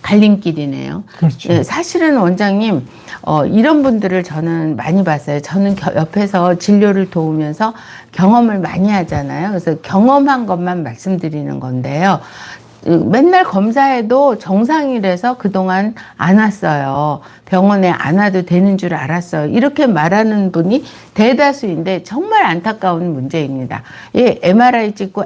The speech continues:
Speaker 1: 엠알에이 찍고, 뭐, 피티, 어, 뭐죠? 피티?
Speaker 2: 아밀로이드 펫.
Speaker 1: 예, 아밀로이드 펫도 있고, 막 그냥 잠깐 그 전에 찍는 거 있잖아요. 어,
Speaker 2: 음.
Speaker 1: 보통 마-,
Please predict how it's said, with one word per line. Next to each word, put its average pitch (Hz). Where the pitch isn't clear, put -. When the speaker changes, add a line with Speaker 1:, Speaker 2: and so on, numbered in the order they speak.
Speaker 1:
엠알에이 196
찍고, 202
뭐, 156
피티, -
어, -
뭐죠? 202
피티? 330
Speaker 2:
아밀로이드 139
펫. 143
Speaker 1:
예, -
아밀로이드 247
펫도 247
있고, 185
막 170
그냥 220
잠깐 202
그 240
전에 208
찍는 285
거 196
있잖아요. 139
어, 156
Speaker 2:
음. 131
Speaker 1:
보통 226
마-, 170